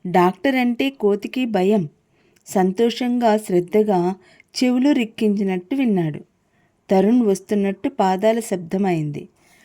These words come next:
డాడీ, ఆ పిలుపులో ఆనందోత్సాహాలు ప్రతిధ్వనిస్తున్నాయి. ఇంకా నిద్రపోలేదా నువ్వు?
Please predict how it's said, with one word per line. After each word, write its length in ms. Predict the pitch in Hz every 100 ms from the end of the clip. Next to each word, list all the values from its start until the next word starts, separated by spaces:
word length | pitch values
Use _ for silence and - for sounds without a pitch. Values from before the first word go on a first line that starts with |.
| _ 180
డాడీ, 500 | 196 208 247 226 175 _ _ _ -
ఆ 140 | 262
పిలుపులో 600 | 277 240 247 277 277 269 185
ఆనందోత్సాహాలు 1040 | 196 208 226 233 240 - 240 220 226 233
ప్రతిధ్వనిస్తున్నాయి. 1400 | 220 185 185 185 180 214 202 180 - 175 165 156 147 - _ _ _ _ _ -
ఇంకా 280 | 226 220 302
నిద్రపోలేదా 840 | 285 214 262 285 285 269 233 202 180
నువ్వు? 440 | 170 160 220